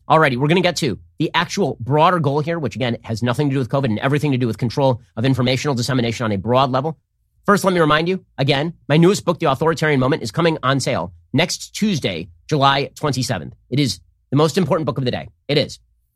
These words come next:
It goes through how all of our institutions have been weaponized against your freedoms, how they have been weaponized in order to cast you out into the cornfield, and, more importantly, how we take back these institutions, which we must,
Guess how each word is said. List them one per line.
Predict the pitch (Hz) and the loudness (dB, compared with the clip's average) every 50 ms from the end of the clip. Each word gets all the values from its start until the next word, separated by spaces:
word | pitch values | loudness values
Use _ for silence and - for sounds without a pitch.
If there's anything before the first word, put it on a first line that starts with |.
| _ - | _ -6
It | 117 107 | -6 0
goes | 160 170 180 170 - | 2 2 2 2 0
through | - 170 131 95 | -2 -4 -4 -4
how | 98 117 110 - - | -4 -6 -8 -4 0
all | 156 170 202 226 - - - | 2 4 4 4 0 -2 -8
of | 123 117 | -6 -4
our | 120 120 | -2 -2
institutions | 127 151 147 - 175 - 175 170 - 175 170 - | -2 -2 -2 -4 -4 -4 -4 -4 -2 -4 -2 -2
have | 127 | -2
been | 113 104 104 | -2 0 0
weaponized | 113 135 - 185 180 170 185 185 - _ _ _ _ | 0 0 0 0 0 0 -2 -4 -8 _ _ _ _
against | - 165 98 92 - | -10 -8 -8 -6 -4
your | 113 104 | -6 -4
freedoms, | - 170 175 180 220 220 - - _ _ _ _ _ _ - | 0 0 0 0 0 -2 -4 -8 _ _ _ _ _ _ -4
how | 117 | 0
they | 123 127 | 0 0
have | 127 | 2
been | 113 127 120 | 2 0 2
weaponized | 117 143 - 190 185 180 190 196 139 143 | 2 2 2 2 2 2 2 0 -2 -2
in | 120 | -2
order | 127 127 135 131 | 0 0 0 -2
to | - 113 92 - - _ _ - | -4 -6 -8 -8 -12 _ _ -6
cast | - 185 196 196 - - | -2 0 0 0 0 -2
you | 202 185 | -2 0
out | 156 151 160 - - | 2 2 0 0 -2
into | 135 123 104 | -6 -6 -6
the | 107 | -6
cornfield, | - 143 156 170 175 - 196 202 202 - _ _ _ _ _ _ _ - | -2 0 0 0 0 0 -4 -8 -8 -10 _ _ _ _ _ _ _ -2
and, | 117 120 208 143 92 90 90 - _ - | 2 2 2 2 0 -4 -8 -12 _ 0
more | 139 156 165 | 2 2 4
importantly, | 156 - 226 254 175 156 123 98 95 90 - _ _ | 4 4 2 2 2 0 -4 -4 -6 -8 -10 _ _
how | - 196 214 226 | 2 4 4 4
we | 226 214 | 2 0
take | 160 - 190 160 - | -2 -2 -4 -2 0
back | 165 160 156 - - | 0 0 0 -2 -6
these | - 139 135 120 143 | -4 -4 -2 0 0
institutions, | 143 131 - 143 131 147 131 107 - 87 87 - | -2 -2 -4 -6 -4 -4 -4 -4 -6 -8 -6 -2
which | 147 147 - - | -4 -4 -2 -2
we | 143 151 | 0 2
must, | 135 139 160 - - - - | 4 4 4 2 0 -4 -16